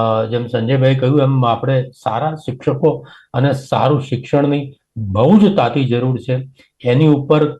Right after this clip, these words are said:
ખરેખર સત્વરે વિચાર કરવાની જરૂર છે, જેથી આ પેઢીનું ચારિત્ર ઘડતર થાય,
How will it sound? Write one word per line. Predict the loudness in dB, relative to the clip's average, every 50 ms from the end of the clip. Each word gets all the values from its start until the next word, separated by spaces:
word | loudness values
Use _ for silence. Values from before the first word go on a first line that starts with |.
| _ -6
ખરેખર | -4 0 0 0 0 0 0 0 0 -2
સત્વરે | -4 -8 -16 -8 -8 -8 -8 -8 -8 0 2 4 4 4 4 0 -2 -10 _ _ _ _ _ -8
વિચાર | -8 -6 0 2 2 2 2 -2 -6
કરવાની | -10 -6 -6 -4 -4 -2 -2 -2 -2
જરૂર | -2 -4 -6 -6 -4 -4 -4 -2
છે, | 2 2 2 2 2 -4 -10 _ _ _
જેથી | -6 -4 -4 -2 -2 0 0
આ | 2 2 0 -2 -2 -4
પેઢીનું | -2 -2 0 0 2 2 2 2 0 -2 -4 -6
ચારિત્ર | -4 -4 -4 -4 -6 -6 -4 -4 -4
ઘડતર | -2 -2 -2 -2 -2 -2 -2 -2 -2
થાય, | -2 -2 -2 -2 -4